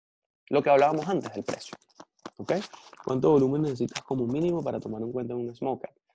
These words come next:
Va a depender de la relación del float entre volumen. Pero nosotros vemos, es muy interesante tu pregunta, porque lo que nosotros vemos es volumen histórico uno, la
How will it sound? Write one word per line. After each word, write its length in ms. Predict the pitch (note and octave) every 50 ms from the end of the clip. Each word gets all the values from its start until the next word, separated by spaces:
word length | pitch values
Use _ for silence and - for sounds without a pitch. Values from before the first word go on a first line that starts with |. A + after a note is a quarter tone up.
| _ _ -
Va 80 | B2+ C3+
a 20 |
depender 360 | D3+ D#3 D#3 C#3+ B2+ A#2 A#2+
de 80 | A#2+ C3
la 100 | C#3 D3+
relación 500 | C3+ C3+ A#2+ - - - - B2 A#2 A#2
del 160 | B2 B2+ B2
float 440 | - - - C#3+ D3 D#3+ E3 - - - - _ _ _ _ -
entre 320 | C#3 C#3 D3 C#3+ - D3+
volumen. 360 | C#3+ B2+ A#2 A#2 A#2 G#2+ F#2+ - - - - - - - - _ - -
Pero 280 | - D3+ D#3 D3 D#3 E3 D#3+ - _ _ -
nosotros 480 | - A#2+ A#2 - C3 A#2+ - C#3+ C3 C#3
vemos, 580 | D#3 E3+ D#3 C3 A2+ A#2+ B2 - - - - _ - _ _ _ - - _ _ _ - _ _ _ _ - _ _ _ _ - _ _ _ _ - _ _ _ _ - _ _ _ - -
es 140 | - A2 G#2+ - - -
muy 160 | B2+ C3+ D3+
interesante 440 | D3 - C3+ B2+ - A#2 A2+ A2 A#2
tu 140 | C3 C3+
pregunta, 440 | B2+ C3 C#3+ D#3+ D3 A#2+ G#2+ - - _ _ - - - _ _ _ -
porque 240 | - - C3 C3 C3+
lo 100 | C3+ C3
que 80 | - C#3
nosotros 380 | C3+ C#3 B2+ C3 C#3 - D#3
vemos 320 | D#3+ F3 E3 D#3 D#3 D3+ C#3+
es 300 | A2+ G#2 - - - _ - - _
volumen 340 | - B2 B2 C#3 D3 E3 F#3
histórico 500 | F#3+ F3+ - - E3 C#3+ C#3+ - - C3
uno, 260 | C3+ C#3 C#3+ B2+ A#2+ C3+ - _ _ _ -
la 180 | - A2+ - -